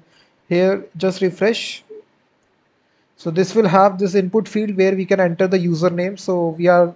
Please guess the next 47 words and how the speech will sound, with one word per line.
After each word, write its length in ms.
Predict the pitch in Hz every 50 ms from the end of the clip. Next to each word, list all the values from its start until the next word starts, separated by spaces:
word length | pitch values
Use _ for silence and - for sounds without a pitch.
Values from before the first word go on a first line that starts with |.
| - 175
using 480 | 165 180 180 165 185 196 185 180 185 - - 165
the 100 | 170 160
label 440 | 170 175 185 185 190 220 233 226 - _ _ - _ _ _ _ _ _ _
Instagram 580 | 190 175 170 - - 190 180 175 180 185 180 185
username 540 | 180 175 156 165 185 185 185 190 185 180 170
U 140 | 180 175
R 160 | 175 175 175 190
L, 160 | 208 214 185
and 180 | 170 165 160
then 200 | 165 185 185 180
we 120 | 175 175 170
are 160 | 165 160 160
using 320 | 151 156 160 151 160 170 170
the 100 | 175 165
pack 380 | - - 170 165 180 180 -
method 360 | 180 175 170 - 185 180 170 -
to 100 | 185 - -
add 260 | 180 170 180 180 190
it 140 | 196 175 -
to 100 | 196 185
the 120 | 196 185
screen, 380 | 190 - - 190 196 226 - - -
and 180 | 185 165 160 160
then 200 | 175 175 190 175
we 80 | 180
have 180 | 175 175 170 170
an 120 | 185 180 -
entry 360 | 190 185 180 - - 220 208
widget, 440 | 180 196 170 175 220 214 - - - _ _ _ _ _ _ _ _ _ _ _
and 220 | 190 170 160 160 180
then 160 | 180 185 175
we 100 | 175 170
are 100 | 170 170
also 320 | 170 170 160 165 - 190 -
adding 400 | 185 170 165 160 175 165 160 147
it. 260 | 139 - _ - - _ _ _ _ _ _ _ _ _ _ _ _ _ _ _ _ _
So 120 | _ 180
then, 240 | 151 196 220 226 233
guys, 320 | 226 240 247 254 214 202
we 160 | 202 226 220
will 220 | 208 208 220 208 175
have 420 | - - 185 185 202 196 - -
two 120 | 247 247 208
buttons, 560 | 226 214 214 220 214 226 220 202 - - -
three 200 | - - 226 240
buttons, 400 | 202 202 180 185 185 180 175 -
sorry. 300 | 180 160 160 180 -